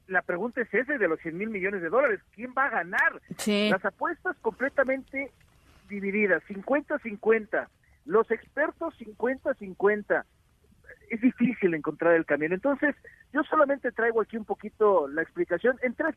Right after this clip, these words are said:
Speaker 1: pasos, el por qué podría ganar una selección u otra. Al final del día, como dicen por ahí, usted tiene la mejor elección.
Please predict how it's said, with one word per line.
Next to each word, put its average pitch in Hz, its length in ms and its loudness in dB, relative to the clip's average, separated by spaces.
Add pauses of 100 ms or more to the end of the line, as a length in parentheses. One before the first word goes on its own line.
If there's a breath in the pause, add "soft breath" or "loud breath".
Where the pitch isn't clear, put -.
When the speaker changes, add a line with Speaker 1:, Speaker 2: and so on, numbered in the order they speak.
Speaker 1:
pasos, 277 380 -2 (100)
el 196 120 -4
por 196 300 -2
qué 220 140 2
podría 185 320 0
ganar 165 240 -2
una 175 200 -2
selección 175 340 -10
u 170 140 0
otra. 233 340 2 (340)
Al 131 120 -12
final 147 260 -2
del 131 120 0
día, 151 300 0 (280)
como 175 200 -2
dicen 208 260 -2
por 160 140 0
ahí, 180 200 4
usted 202 300 -2
tiene 165 220 -2
la 127 100 -4
mejor 127 260 -8
elección. 113 360 -10